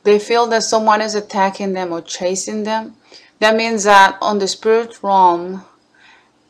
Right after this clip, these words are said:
there is someone assigned to harm you,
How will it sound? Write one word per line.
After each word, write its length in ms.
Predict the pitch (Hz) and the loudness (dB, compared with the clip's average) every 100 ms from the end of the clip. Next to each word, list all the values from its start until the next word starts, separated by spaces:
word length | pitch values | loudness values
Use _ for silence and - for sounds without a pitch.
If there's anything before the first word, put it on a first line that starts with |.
| _ | _
there 160 | 202 208 | -2 0
is 200 | 247 - | 0 0
someone 840 | - 240 285 240 196 165 165 170 | 4 4 4 2 2 2 0 -4
assigned 840 | 185 175 - 208 202 170 165 - _ | -4 -4 -4 2 2 2 -2 -10 _
to 120 | - | -18
harm 460 | 180 - 180 185 175 | -16 0 2 2 -2
you, 300 | 165 165 156 | -8 -12 -16